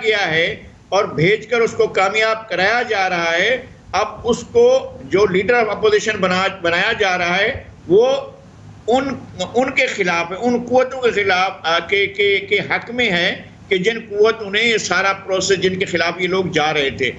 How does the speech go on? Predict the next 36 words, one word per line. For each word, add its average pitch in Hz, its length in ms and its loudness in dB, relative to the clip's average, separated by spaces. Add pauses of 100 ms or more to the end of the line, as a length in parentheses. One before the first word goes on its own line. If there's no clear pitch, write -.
(260)
यानी 202 160 2
हम 208 200 0
establishment 202 720 -2
का 208 100 0
किरदार 202 380 -2
ख़त्म 180 300 -4
करना 196 220 0
चाहते 226 340 -2
हैं, 285 300 -4 (640)
हम 208 200 0
establishment 202 720 -2
का 214 120 2
किरदार 202 480 0 (400)
पार्लिमानी 226 520 0
अमल 180 220 -2
में 196 120 -2
ख़त्म 214 280 -2
करना 220 200 0
चाहते 220 240 0
हैं, 226 120 2
हुकूमत 220 440 0
से 226 240 2 (380)
दीगर 226 280 2
इदारों 208 320 -2
का 190 100 2 (100)
कोई 170 200 2
वास्ता 214 340 0
नहीं 226 280 0
है 240 140 0 (380)
और 190 240 2
दीगर 226 300 2
इदारे 202 280 0
establishment 202 640 -2
जो 214 80 4
है 214 100 2
वो 208 80 2